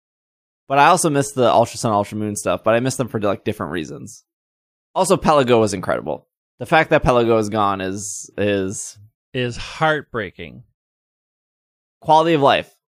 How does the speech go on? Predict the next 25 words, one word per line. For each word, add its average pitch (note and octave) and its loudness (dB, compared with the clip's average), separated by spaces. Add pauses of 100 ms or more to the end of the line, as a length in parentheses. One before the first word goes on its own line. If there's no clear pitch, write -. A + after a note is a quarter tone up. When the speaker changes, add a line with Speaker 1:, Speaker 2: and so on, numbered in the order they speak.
Speaker 1:
Put E3 -4
a E3+ 0
spa C3+ 2 (160)
next C#3 -6
to D#3 0
that B2+ 0
dumb E3 2
daycare. C3 2 (220)
Let C3+ -4
me D#3+ -2
put, F#3 4
like, D3 2 (280)
ten F#3 0
eggs F3+ 2
in C#3+ 4
the C#3 2
spa, A#2 4 (160)
go E3+ 4
to F#3 4
bed, C3 4 (120)
wake D3 0
up E3+ 0
in D#3 -4
the C#3+ -2
morning. B2 -2